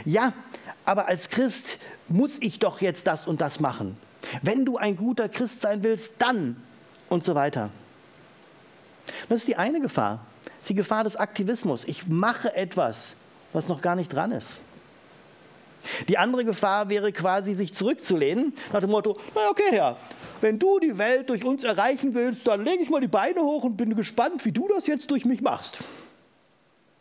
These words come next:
Wir können tatsächlich auf beiden Seiten vom Pferd fallen: entweder indem wir vorpreschen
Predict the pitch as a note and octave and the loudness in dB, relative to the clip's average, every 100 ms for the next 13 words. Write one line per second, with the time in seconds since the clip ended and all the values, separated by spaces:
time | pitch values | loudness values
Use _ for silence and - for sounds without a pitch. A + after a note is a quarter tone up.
0 | _ _ _ _ - - D#3 G#3+ G#3 F#3+ | _ _ _ _ -12 -4 2 4 4 2
1 | F#3+ F3+ D#3+ A3+ C#4 D3+ D3+ D3 D#3+ C3+ | 2 2 2 2 4 2 2 0 2 0
2 | - A2 A#2+ F3 G3 G#3 F3+ E3 D#3 - | 2 0 2 -2 -2 0 0 0 0 0
3 | G3+ C#4+ - C#3 C#3 A#3+ | 0 0 2 0 0 -2